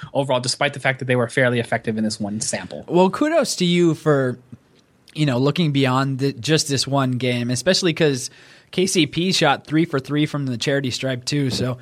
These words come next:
Speaker 1: Yeah.
Speaker 2: <clears throat>
Speaker 1: Best
Speaker 2: Excuse
Speaker 1: shooter
Speaker 2: me.
Speaker 1: in the league. Best free throw shooter in the
Speaker 2: Best
Speaker 1: league.
Speaker 2: free throw shooter in the league. Sorry, if you're counting how many times I'm, I'm unable to drink water successfully, that's two so far on this podcast. Um, I don't know. Like,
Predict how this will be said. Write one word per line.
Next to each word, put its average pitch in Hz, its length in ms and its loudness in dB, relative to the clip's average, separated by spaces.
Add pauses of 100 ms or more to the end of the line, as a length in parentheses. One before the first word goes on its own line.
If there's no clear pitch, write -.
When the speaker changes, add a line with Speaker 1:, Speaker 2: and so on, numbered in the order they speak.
(320)
Speaker 1:
Yeah. 120 540 0
Speaker 2:
<clears throat> - 40 -12 (460)
Speaker 1:
Best 139 140 -4
Speaker 2:
Excuse 143 240 2
Speaker 1:
shooter 160 120 0
Speaker 2:
me. 180 40 4
Speaker 1:
in 180 80 0
the 185 40 2
league. 190 280 0
Best 147 180 -2
free 165 100 2
throw 170 140 0
shooter 175 220 0
in - 60 2
the - 20 2
Speaker 2:
Best 185 80 2
Speaker 1:
league. 190 100 2
Speaker 2:
free 196 120 2
throw 180 160 0
shooter 160 280 -2
in 131 100 -2
the 127 60 -2
league. 147 180 -2
Sorry, 151 280 0
if 131 260 -4
you're 127 360 -2
counting 165 440 2
how 131 160 2
many 151 180 0
times 135 360 0
I'm, 120 260 0
I'm 123 160 -2
unable 123 360 -2
to 117 100 -6
drink 120 260 -4
water 117 340 0
successfully, 117 600 -2
that's 110 240 -2
two 131 200 0
so 120 200 0
far 117 160 4
on 117 80 2
this 107 160 -4
podcast. 113 580 -4 (500)
Um, 135 420 -2 (1120)
I 196 140 0
don't 392 180 0
know. 302 320 0
Like, 208 260 -2